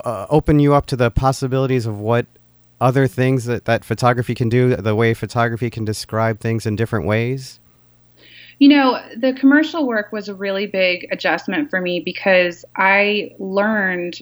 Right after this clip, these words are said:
Speaker 2: photography shooting my children.
Speaker 1: Oh, okay.
Speaker 2: And I really liked, I, I liked moody light, and I liked serious faces, and I liked kind of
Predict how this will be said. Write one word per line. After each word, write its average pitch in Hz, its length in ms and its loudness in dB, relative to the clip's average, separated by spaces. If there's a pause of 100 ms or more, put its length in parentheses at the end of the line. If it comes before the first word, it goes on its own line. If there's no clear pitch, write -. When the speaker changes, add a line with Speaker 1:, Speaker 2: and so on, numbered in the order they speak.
Speaker 2:
photography 185 600 0
shooting 190 440 -2
my 180 160 2
children. 202 600 -2 (240)
Speaker 1:
Oh, 202 280 -8
okay. - 160 -12 (260)
Speaker 2:
And 175 200 -18
I 202 80 2
really 220 420 2
liked, 196 560 -2 (260)
I, - 140 -4
I 214 120 0
liked 214 460 -2
moody 214 500 0
light, 208 460 0
and 190 140 -4
I 175 100 -2
liked 202 360 -2
serious 214 600 -4
faces, 196 720 -4
and 185 160 -4
I 175 80 -2
liked 190 480 0
kind 208 300 -2
of 190 320 2